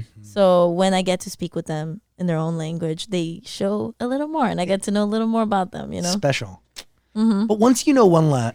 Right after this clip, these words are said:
Speaker 2: long, once you know one love language, which Spanish and Portuguese and French are all considered love languages.
Speaker 1: Yeah,
Speaker 2: Can
Speaker 1: I
Speaker 2: you,
Speaker 1: didn't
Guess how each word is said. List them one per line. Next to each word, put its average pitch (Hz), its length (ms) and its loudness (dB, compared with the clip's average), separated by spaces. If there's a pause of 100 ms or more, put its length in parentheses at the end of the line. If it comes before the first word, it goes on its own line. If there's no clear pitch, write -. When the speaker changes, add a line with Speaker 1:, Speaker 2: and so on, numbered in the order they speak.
Speaker 2:
long, 139 280 4 (320)
once 151 380 0
you 202 160 8
know 156 240 6
one 139 460 4
love 131 220 4
language, 113 500 -2
which 120 420 -2
Spanish 120 800 -2 (160)
and 123 160 0
Portuguese 117 680 -2 (100)
and 151 200 2
French 156 260 4
are 135 100 0
all 131 160 4
considered 131 320 -2
love 123 200 2
languages. 120 720 -2 (220)
Speaker 1:
Yeah, 233 140 -4 (360)
Speaker 2:
Can 160 160 0
Speaker 1:
I - 40 -2
Speaker 2:
you, - 100 0
Speaker 1:
didn't 349 60 -8